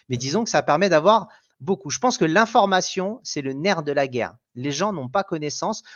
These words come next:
Speaker 1: on se rend peut-être pas compte de pourquoi une télé consomme autant, qu'est-ce qui consomme autant, est-ce qu'un réfrigérateur non dégivré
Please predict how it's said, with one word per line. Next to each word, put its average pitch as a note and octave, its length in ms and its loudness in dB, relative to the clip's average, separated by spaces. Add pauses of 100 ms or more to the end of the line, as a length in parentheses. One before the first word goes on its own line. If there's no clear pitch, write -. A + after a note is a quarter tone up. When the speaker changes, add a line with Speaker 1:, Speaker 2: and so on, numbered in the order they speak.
(120)
Speaker 1:
on C#3+ 80 -6
se - 120 -2
rend F3+ 140 0
peut-être G#3 360 -6
pas G3 120 2
compte G3 400 -8
de F#3 340 0 (540)
pourquoi F#3 500 0
une D#3 140 -6
télé D#3 260 -2
consomme D3 380 -6
autant, D3+ 300 -6
qu'est-ce F#3 260 -6
qui E3+ 140 -14
consomme D3 320 -8
autant, D#3 320 -4
est-ce D#3 180 -4
qu'un F3 140 0
réfrigérateur D#3+ 800 -2
non D3+ 160 -6
dégivré D3 680 -4